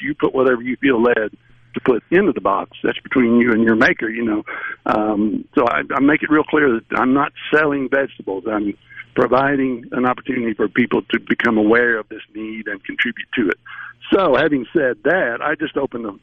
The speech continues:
the honesty box up every few days and collect the, uh, donations. And I would say the vast majority of monies that go in are, like, ten and twenty dollar bills. So people are really generous with their individual donations.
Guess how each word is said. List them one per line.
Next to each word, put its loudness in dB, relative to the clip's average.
the 0
honesty 0
box -2
up -6
every -6
few -8
days 0
and -8
collect 2
the, 2
uh, 0
donations. 0
And 2
I 2
would -2
say 2
the -4
vast 0
majority -2
of -2
monies 2
that -6
go 2
in 0
are, 2
like, 0
ten 4
and 0
twenty 2
dollar 4
bills. -2
So -4
people -2
are -2
really 2
generous 2
with -2
their 0
individual -2
donations. -2